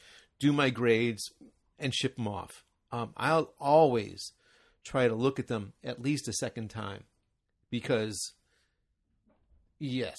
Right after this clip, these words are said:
all those things, yeah, whether, you know, whether you've had a f-,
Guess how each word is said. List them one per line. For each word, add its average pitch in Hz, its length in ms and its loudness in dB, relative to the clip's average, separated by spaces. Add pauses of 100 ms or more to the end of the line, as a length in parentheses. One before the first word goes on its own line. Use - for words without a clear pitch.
(240)
all 160 260 4
those 143 320 4
things, 110 440 -4 (140)
yeah, 139 180 -2
whether, 135 360 0
you 135 180 -4
know, 107 120 -4
whether 127 220 0
you've 123 160 0
had 117 180 0
a 113 60 -4
f-, - 220 -18